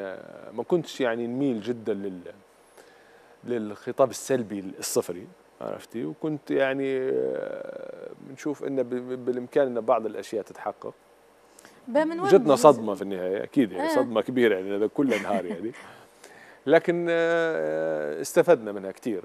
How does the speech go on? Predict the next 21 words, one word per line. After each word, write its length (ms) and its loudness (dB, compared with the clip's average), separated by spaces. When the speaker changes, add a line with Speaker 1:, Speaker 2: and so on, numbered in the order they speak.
Speaker 1:
وأنا 240 2
أتذكر 460 2
أيضا 200 0
موقف 440 -4
مهم. 240 -8
لما 240 0
انطلقنا 500 4
في 160 -2
مشروع 440 2
المنظومات 580 -2
هذا 140 -8
الضخم، 320 -4
آه، 320 -12
بعد 180 2
ما 100 0
درنا 300 4
الدرج-، 960 2
ال-، 180 -8
ال-، 680 -12
الخطوة 420 0
الأولى، 440 -2